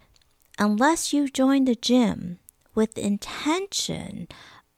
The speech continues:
of creating a new habit versus, I'm gonna do a bunch of working out until I lose the weight or get in shape,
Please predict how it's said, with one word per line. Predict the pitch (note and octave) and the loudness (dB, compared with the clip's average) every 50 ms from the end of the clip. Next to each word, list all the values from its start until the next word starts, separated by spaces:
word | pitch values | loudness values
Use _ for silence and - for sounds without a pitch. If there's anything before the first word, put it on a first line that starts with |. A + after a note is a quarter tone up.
| _ | _
of | - G3+ G3+ G3+ G3 F#3+ - - | 0 2 4 4 2 2 -2 -10
creating | - - - - G3+ G3 F#3+ G3+ A3+ B3+ C#4 D4 D4+ C#4+ C4 G#3 F#3+ - | -20 -18 -10 -6 -6 -4 -2 0 2 2 4 2 2 0 0 -2 -2 -2
a | - F#3 F#3 | -2 -2 0
new | F3+ F#3 F#3+ F#3+ F#3+ F#3 F3+ | 0 2 2 2 2 2 0
habit | F3+ - - - - A#3 A#3+ B3+ B3 A3 - - - - - - _ - - | -2 -6 -10 -12 -6 -2 0 0 0 0 -2 -6 -8 -10 -12 -14 _ -20 -12
versus, | - - F#3 F#3 F#3+ - - - F#3 F3+ F3 F3 - - - | -4 -2 0 0 0 -2 -4 -6 -4 -4 -4 -6 -8 -12 -6
I'm | - F3+ F3+ F3+ | -4 -2 0 2
gonna | F#3 F3 D#3+ - | 2 0 0 -2
do | - - A3+ A#3 A#3+ A#3+ A#3+ A#3+ A3+ | 0 4 4 6 6 6 6 4 4
a | G3 | 2
bunch | - - F#3+ G3+ G#3+ G#3+ - - | 0 -2 -2 0 0 0 -2 -4
of | F#3 - | -4 -2
working | G3+ G3+ G3 - - F#3 F#3 - - - | -2 -2 -2 -2 -6 -6 -6 -6 -6 -6
out | F#3+ F#3+ F#3+ F#3+ - - _ - - - - - - _ - | -4 -4 -2 -4 -4 -6 _ -20 -20 -20 -20 -20 -20 _ -6
until | - F#3 F#3 - - - - B3 A3 G#3+ G#3+ G#3 - _ - | -4 -4 -4 -6 -10 -8 -4 -2 0 0 0 -2 -4 _ -6
I | E3+ E3+ E3+ E3 E3 E3 E3+ E3+ E3+ F3 - - - _ _ _ | -4 -4 -4 -4 -4 -4 -2 -2 -4 -4 -8 -12 -20 _ _ _
lose | - F#3 F3+ F3+ - - | -2 0 0 0 -2 -4
the | - E3 | -8 -6
weight | - D#3 D3 C#3+ D3 - - - - - - - _ _ | -4 -4 -4 -4 -6 -12 -16 -20 -20 -20 -20 -20 _ _
or | - E3+ E3 | -4 -4 -4
get | - - E3+ - - | -2 -4 -4 -4 -4
in | - E3 | -6 -6
shape, | - - - G3 F3 - - _ - | -4 -2 0 0 -2 -2 -6 _ -12